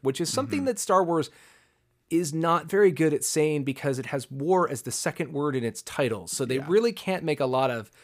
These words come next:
Speaker 1: peaceful commentary because
Speaker 2: Mm-hmm.
Speaker 1: The action, the central tension of all this is always a war. But this is, I think, a very thoughtful way of talking about the cost.
Speaker 2: Yes, for sure.
Speaker 1: Um, so let me ask you. Okay, we're gonna,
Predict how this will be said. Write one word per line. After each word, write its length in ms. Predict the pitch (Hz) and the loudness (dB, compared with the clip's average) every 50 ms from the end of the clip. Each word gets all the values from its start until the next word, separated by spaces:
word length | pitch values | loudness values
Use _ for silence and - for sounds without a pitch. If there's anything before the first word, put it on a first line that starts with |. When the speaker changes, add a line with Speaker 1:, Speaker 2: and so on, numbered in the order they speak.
| - - _ _ _ _ _ | -20 -20 _ _ _ _ _
Speaker 1:
peaceful 580 | - - 160 160 156 - - - 208 202 180 | -10 -2 0 0 0 0 0 2 4 4 4
commentary 920 | 180 - - - 123 131 151 180 196 214 202 - 202 220 233 247 254 247 240 | 2 -2 -4 0 2 2 2 2 0 -2 -2 -2 0 0 0 0 0 -4 -4
because 840 | 180 143 131 - - - - 143 139 143 143 139 139 135 123 120 - | -4 -4 -4 -4 -6 -4 0 2 4 4 4 4 2 2 0 -4 -10
Speaker 2:
Mm-hmm. 60 | - _ _ _ | -14 _ _ _
Speaker 1:
The 180 | - 127 135 - | -2 -2 -2 -2
action, 540 | - 120 117 117 - - - - 151 143 139 | -2 -2 -2 -2 -4 -4 -2 -2 0 0 0
the 60 | 123 117 | -2 -2
central 400 | - - 127 123 120 - 120 110 | -2 -2 -2 -2 -2 -4 -6 -6
tension 360 | - - 120 120 117 - 131 | -6 -4 -4 -4 -4 -4 -4
of 80 | 127 131 | -2 0
all 60 | 131 | 0
this 200 | 135 135 131 - | 2 0 0 -2
is 100 | 117 104 | -6 -6
always 300 | 107 113 113 117 113 107 | -6 -4 -4 -4 -4 -4
a 80 | 110 | -6
war. 460 | 98 98 101 104 110 123 170 190 185 - - - - - - _ _ _ | -8 -8 -8 -4 -2 0 0 -2 -2 -8 -16 -20 -20 -20 -20 _ _ _
But 180 | - 151 147 147 | 0 0 2 2
this 200 | 160 170 160 - | 2 0 2 2
is, 80 | 175 180 | 2 2
I 80 | 160 | 2
think, 180 | 156 - 160 147 | 2 2 0 0
a 40 | 143 | 0
very 220 | 123 139 127 123 | 2 2 2 2
thoughtful 520 | - - - 131 117 123 - - 147 120 | 0 2 4 4 4 4 4 2 0 0
way 220 | 107 113 113 113 113 | 2 2 2 4 2
of 120 | 107 - - | 2 0 -6
talking 340 | - - 104 104 - 120 | -6 -4 -4 -2 -2 -2
about 160 | 110 95 107 - | -4 -4 -6 -8
the 80 | 107 | -8
cost. 580 | - - - 110 92 85 - - - - - - _ - | -8 -4 -4 -4 -4 -4 -6 -8 -8 -8 -10 -14 _ -16
Speaker 2:
Yes, 360 | 113 107 - - - - - - | -16 -14 -14 -16 -18 -20 -20 -14
for 120 | - 117 | -14 -14
sure. 320 | 104 - - 110 101 101 - _ _ _ _ _ _ _ _ _ _ _ - - - | -12 -12 -12 -14 -14 -14 -18 _ _ _ _ _ _ _ _ _ _ _ -20 -14 -8
Speaker 1:
Um, 440 | - 123 120 117 110 110 107 107 110 - _ _ _ _ _ _ _ - - | -6 -4 -4 -4 -4 -6 -6 -8 -10 -12 _ _ _ _ _ _ _ -16 -10
so 180 | - - 202 | -2 0 2
let 140 | 202 233 262 | 4 4 4
me 140 | 302 311 285 | 4 2 2
ask 280 | 247 214 190 175 - - | 4 4 4 2 2 -2
you. 100 | 113 - - | -6 -6 -8
Okay, 180 | 107 - 120 | -6 -4 -2
we're 140 | 101 104 117 | 4 6 6
gonna, 160 | 127 - - | 6 6 2